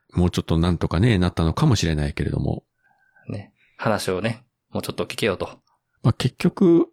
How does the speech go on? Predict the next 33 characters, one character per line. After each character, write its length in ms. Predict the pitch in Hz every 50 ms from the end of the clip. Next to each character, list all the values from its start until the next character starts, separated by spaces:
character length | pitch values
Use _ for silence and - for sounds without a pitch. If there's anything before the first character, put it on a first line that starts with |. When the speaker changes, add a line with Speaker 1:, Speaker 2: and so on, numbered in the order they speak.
| _ _ -
Speaker 1:
ね、 140 | 151 160 156
彼 220 | - - 151 175
な 120 | 185 190 180
り 60 | 185
に 100 | 202 190
子 160 | - 143 143
供 200 | - 170 165 165
に 160 | 170 156 147
愛 280 | - 143 123 139 143 147
情 140 | 156 156 151
は 80 | 135
持 120 | 143 170 214
っ 40 |
て 180 | - - - 117
た 120 | - 87
け 140 | - - 92
れ 100 | 85 82
ど 120 | 80 80 82
も、 480 | 82 85 95 95 92 85 - - _ _ _ _ -
Speaker 2:
う 40 | -
ん。 520 | 92 87 87 85 87 87 87 92 92 - - -
Speaker 1:
そ 120 | - 156
こ 120 | - 240
の 180 | 226 101 - -
愛 140 | 98 101 101
情 160 | - 123 127 -
表 240 | 151 147 156 175 107
現 120 | 87 -
と 100 | - -
い 40 | 80
う 80 | 78 76
の 120 | 76 73
が、 320 | 78 78 73 73 - -